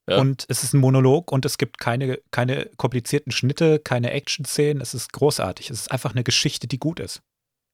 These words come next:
Speaker 2: Und
Speaker 1: Ja.
Speaker 2: mehr braucht's manchmal auch einfach
Speaker 1: Es
Speaker 2: nicht.
Speaker 1: ist wie ein Bühnenstück, wo es keinen Szenenwechsel gibt. Das ist krass.
Speaker 2: Genau. Aber kehren wir zurück zur Macht.
Speaker 1: Ja.
Speaker 2: Ähm, wir haben über Grauzonen gesprochen. Im Legends gibt's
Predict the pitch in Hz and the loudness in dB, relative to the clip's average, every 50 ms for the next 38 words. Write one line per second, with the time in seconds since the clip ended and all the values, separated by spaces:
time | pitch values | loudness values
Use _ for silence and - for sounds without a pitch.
0 | _ _ _ _ _ _ _ _ _ _ - 113 107 - 117 113 - - 127 123 | _ _ _ _ _ _ _ _ _ _ -4 2 4 4 4 4 4 2 0 0
1 | - - - - 110 98 - - 98 92 92 - - 98 - - 104 104 98 90 | 0 -4 -6 -2 -2 -2 -2 -2 -4 -4 -4 -6 -8 -8 -6 -6 -6 -6 -4 -4
2 | - - - - _ - 135 143 165 180 156 139 165 185 202 202 185 147 - - | -4 -6 -6 -8 _ -6 -2 0 0 0 0 0 2 2 4 4 2 0 0 0
3 | 135 143 147 - - - _ _ _ - 117 123 - - 135 117 110 110 - 120 | 0 -2 -2 -4 -14 -16 _ _ _ 0 0 0 2 2 0 0 2 2 0 0
4 | 113 104 101 85 - - - 82 - - - - - - _ - 139 - - - | 0 0 0 -4 -4 -6 -6 -8 -8 -10 -10 -12 -16 -8 _ 2 2 2 2 2
5 | - - - - 107 92 87 - 147 160 - - 151 - _ _ _ _ _ _ | 0 2 2 2 2 2 0 -2 -4 -8 -8 -10 -12 -12 _ _ _ _ _ _
6 | _ _ - 139 147 156 165 143 - - 147 147 147 147 135 - - 131 135 - | _ _ 0 2 4 4 4 4 2 2 0 0 0 -2 -4 -4 -4 -6 -6 -4
7 | - - 110 104 117 170 - - - - _ _ _ _ _ - 110 104 - _ | 0 0 0 2 0 -2 -4 -8 -12 -16 _ _ _ _ _ 0 0 0 0 _
8 | _ _ - - _ _ _ _ _ - 117 113 113 113 113 117 113 113 117 - | _ _ -20 -20 _ _ _ _ _ 0 2 4 4 4 4 2 0 0 -2 -6
9 | _ _ - 110 110 117 131 147 127 127 123 117 - - 104 135 151 - - - | _ _ -4 -2 0 0 2 0 2 0 0 0 2 2 2 2 2 0 0 0
10 | 120 104 104 98 101 - - - 110 104 - 143 135 123 123 120 110 110 107 107 | 0 2 0 -2 -2 -4 -4 -2 -2 -2 0 -2 -4 -4 -2 -2 -2 -2 0 -2
11 | 107 107 101 - _ - 101 98 101 113 113 - - 160 175 202 - - - - | -2 -4 -6 -10 _ -4 -2 0 2 2 0 0 0 2 2 0 -2 -4 -6 -4
12 | - 123 - - - - | -4 -4 -4 -4 -12 -12